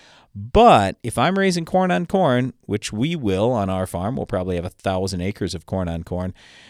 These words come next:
we're not only gonna have to go smart stacks, we're gonna have to put out a good, strong rate of insecticide as well. And the other thing a lot of people talk about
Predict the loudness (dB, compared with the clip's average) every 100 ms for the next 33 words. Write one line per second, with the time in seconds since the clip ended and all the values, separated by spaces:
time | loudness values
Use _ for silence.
0 | -16 2 4 6 4 4 2 0 0 0
1 | -2 -6 -6 -4 -2 -2 0 0 2 0
2 | -6 _ -10 2 4 4 2 0 0 -2
3 | -2 2 2 2 -2 0 0 0 -2 -2
4 | 0 0 0 0 0 -2 -4 -4 -4 -4
5 | -6 -6 -4 -4 -8 -8 -12 -14 _ -6
6 | -2 0 2 4 4 4 0 -2 -2 -2
7 | -6 -8 -4 -2 -2 0 0 0